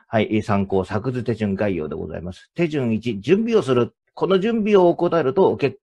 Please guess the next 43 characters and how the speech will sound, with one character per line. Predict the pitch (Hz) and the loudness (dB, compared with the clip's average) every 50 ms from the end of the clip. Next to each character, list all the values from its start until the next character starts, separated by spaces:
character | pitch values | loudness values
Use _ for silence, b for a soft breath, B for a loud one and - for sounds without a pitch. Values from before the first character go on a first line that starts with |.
| _ | _
構 | - - 185 156 107 92 | 2 4 6 6 6 6
ロ | 113 123 | 4 2
ス | 113 - 120 | 2 0 -2
が | 90 90 82 - - | -4 -4 -6 -8 -10
大 | - 76 98 110 113 | -6 -2 0 0 0
き | - - | 0 -4
く | - | -6
な | 90 90 87 | -4 -4 -2
り | 85 | -2
ま | 85 87 | -4 -6
す | 87 - | -6 -8
か | - 101 | -8 -8
ら、 | 92 92 | -8 -8
か-、 | - - - - | -10 -12 -14 -10
ち | - - | -6 -4
ゃ | 190 | -2
ん | 202 | 0
と | 180 202 | 0 0
こ | 175 160 | 0 0
の | 131 113 | -2 0
準 | 117 151 151 110 | 0 0 0 -2
備 | 78 73 69 | -4 -6 -8
を | 85 | -8
す | - 101 | -8 -8
る。 | 87 92 90 _ _ _ _ _ _ _ _ _ _ _ _ _ _ _ _ _ _ _ _ _ - | -8 -8 -8 _ _ _ _ _ _ _ _ _ _ _ _ _ _ _ _ _ _ _ _ _ -10
は | - | -10
い。 | 202 - _ B B B B B B B B | -10 -10 _ B B B B B B B B
丸 | B 117 127 143 147 | B 0 2 4 2
一、 | 139 139 147 131 | 2 2 -2 -4
図 | 104 123 147 | -2 -2 -2
面 | 165 160 165 | -2 -2 -2
用 | 165 160 | -2 -2
紙 | 139 120 127 | -2 -2 -2
に | 117 107 | -2 -2
記 | - | 0
載 | - 135 123 113 | 0 0 0 0
す | - 113 | 0 -2
べ | 104 - | -2 -2
き | - 98 | -2 -4
文 | 90 90 101 | -4 -4 -4
字 | 123 156 | -2 0
情 | 170 160 117 | 2 2 2
報。 | 98 87 92 85 - | 2 0 -4 -6 -8